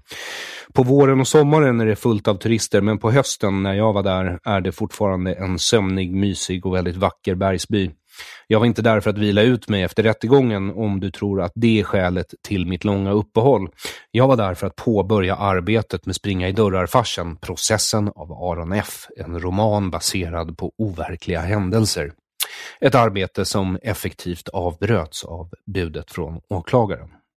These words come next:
Så här skriver David Ludvigsson och Åklagarmyndigheten på sin hemsida, eh, den tjugonionde oktober tjugotjugo. Citat.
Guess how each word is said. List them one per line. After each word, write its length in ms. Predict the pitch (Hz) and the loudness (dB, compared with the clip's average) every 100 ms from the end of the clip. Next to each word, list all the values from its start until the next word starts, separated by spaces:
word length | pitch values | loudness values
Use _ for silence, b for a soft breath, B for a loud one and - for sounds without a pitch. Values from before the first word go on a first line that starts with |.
| _ _ _ _ | _ _ _ _
Så 140 | - | 2
här 140 | 131 139 | 4 4
skriver 320 | - 117 101 | 2 0 0
David 240 | 98 95 | -2 0
Ludvigsson 640 | 98 98 90 90 - 92 90 | -2 -2 -2 -6 -4 -2 -4
och 320 | - - - | -6 -10 -6
Åklagarmyndigheten 960 | 92 - 87 85 87 85 85 78 85 82 | -6 -4 -4 -4 -4 -4 -4 -6 -6 -8
på 140 | 78 | -10
sin 220 | 78 85 | -10 -10
hemsida, 560 | 87 92 80 104 85 64 - _ _ - | -8 -6 -4 -4 -4 -6 -14 _ _ -12
eh, 180 | 87 87 | -10 -8
den 460 | 82 90 85 82 80 _ | -8 -6 -4 -6 -10 _
tjugonionde 1160 | - - - - 107 113 98 98 98 95 92 90 _ | -12 -10 -10 -4 0 2 2 0 0 -2 -2 -6 _
oktober 680 | - - 92 80 82 80 76 _ _ _ _ _ | -16 -8 -8 -6 -8 -8 -12 _ _ _ _ _
tjugotjugo. 680 | - 95 80 80 92 80 - - _ B B B B _ | -8 -6 -6 -6 -6 -6 -12 -20 _ B B B B _
Citat. 580 | - 113 101 87 - - | -4 -2 0 -2 -6 -20